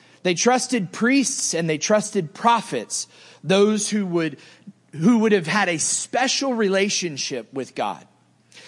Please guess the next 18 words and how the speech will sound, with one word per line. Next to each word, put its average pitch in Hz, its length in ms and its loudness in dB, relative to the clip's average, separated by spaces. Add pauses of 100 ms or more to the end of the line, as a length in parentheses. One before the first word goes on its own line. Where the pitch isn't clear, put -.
(180)
You 202 100 0
know, 208 320 2
sometimes 208 640 2
people 196 340 -2
actually 165 340 -2
come 180 260 0
to - 120 -4
me 196 460 0
and 156 140 -2
ask 160 280 -2
me, 202 520 -2
"What 170 180 -6
do 185 140 0
I 262 200 4
think 143 440 -8
they 135 100 -4
should 120 240 -8
do?" 104 220 -10